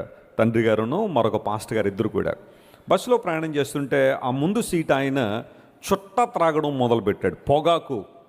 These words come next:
సేవించడం మొదలుపెట్టాడు. బస్సులో ఏమని ఉంటుంది? "పొగాకు త్రాగరాదు" అని ఉంటుంది.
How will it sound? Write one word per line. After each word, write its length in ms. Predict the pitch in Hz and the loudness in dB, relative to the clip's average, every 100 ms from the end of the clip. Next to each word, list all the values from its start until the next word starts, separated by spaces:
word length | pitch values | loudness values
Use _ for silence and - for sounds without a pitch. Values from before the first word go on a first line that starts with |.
| _ - | _ -10
సేవించడం 600 | - 143 139 - 123 117 | -2 0 0 -2 -4 -2
మొదలుపెట్టాడు. 540 | 117 117 101 104 95 | 0 0 -2 0 0
బస్సులో 380 | 98 139 - 180 | 0 0 0 0
ఏమని 280 | 170 170 165 | 2 0 0
ఉంటుంది? 440 | 151 156 156 151 - - _ _ _ _ _ - - - | 0 2 2 0 -8 -20 _ _ _ _ _ -10 -4 0
"పొగాకు 580 | 147 160 147 - 226 320 - - - _ _ | 2 2 0 0 -4 -4 -14 -20 -20 _ _
త్రాగరాదు" 760 | 123 135 143 143 131 127 139 170 143 | -2 0 2 2 2 2 0 -4 -2
అని 120 | 135 | -2
ఉంటుంది. 340 | 113 101 85 | -2 -6 -10